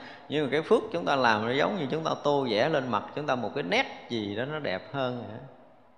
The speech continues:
Chúng ta tưởng tượng là như vậy. Thành ra là mỗi một cái người làm phước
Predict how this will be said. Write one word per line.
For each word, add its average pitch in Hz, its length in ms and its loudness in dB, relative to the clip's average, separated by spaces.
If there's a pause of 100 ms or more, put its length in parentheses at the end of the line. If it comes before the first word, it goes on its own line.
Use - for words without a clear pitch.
(560)
Chúng 135 100 -4
ta 139 100 4
tưởng 123 240 -2
tượng 120 260 2
là 110 80 2
như 117 160 0
vậy. 104 220 0 (680)
Thành 117 120 0
ra 139 140 8
là 113 340 4 (840)
mỗi 120 260 8
một 156 180 2
cái 175 120 2
người 113 520 2
làm 113 260 4
phước 190 300 0